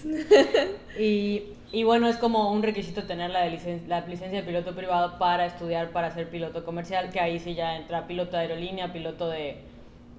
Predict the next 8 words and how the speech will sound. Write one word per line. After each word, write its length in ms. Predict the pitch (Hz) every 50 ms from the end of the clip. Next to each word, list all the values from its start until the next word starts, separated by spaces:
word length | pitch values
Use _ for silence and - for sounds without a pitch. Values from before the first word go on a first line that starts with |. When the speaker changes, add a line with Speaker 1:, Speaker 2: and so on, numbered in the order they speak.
| -
Speaker 2:
no 240 | - 175 175 175 175
sé, 100 | 175 180
de 80 | 175 170
paquetería, 840 | 170 170 160 160 175 165 - 165 156 160 165 165 170 170 165 160 160
de 120 | 156 151
D 80 | 156 160
H 380 | 156 151 - 165 156 151 151
L, 640 | 147 147 151 147 147 143 143 139 135 135 135 135 135